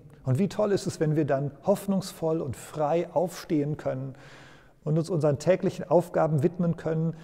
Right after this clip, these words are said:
und die Lasten nicht mehr alleine tragen müssen. Wie wär's, wenn du heute, wenn Sie heute das mal ausprobieren, die Sorgen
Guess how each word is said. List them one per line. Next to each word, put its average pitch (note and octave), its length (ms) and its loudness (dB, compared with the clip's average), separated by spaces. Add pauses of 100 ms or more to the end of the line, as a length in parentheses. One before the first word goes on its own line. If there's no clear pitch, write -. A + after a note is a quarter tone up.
(340)
und D#3+ 300 -2 (160)
die F3+ 80 4
Lasten F3+ 420 2
nicht F#3+ 260 2
mehr F3+ 300 -2
alleine G#2 380 -2
tragen F#2+ 400 -6
müssen. F#2 260 -12 (1400)
Wie D3 220 2
wär's, F#2 500 -6 (440)
wenn A#2+ 100 -2
du A#2+ 140 -4
heute, F3 480 2 (320)
wenn A2+ 120 0
Sie E3+ 180 2
heute D#3+ 440 2 (140)
das - 160 -2
mal G3 120 0
ausprobieren, G#2+ 680 -4 (240)
die A#2 80 -2
Sorgen D3 680 0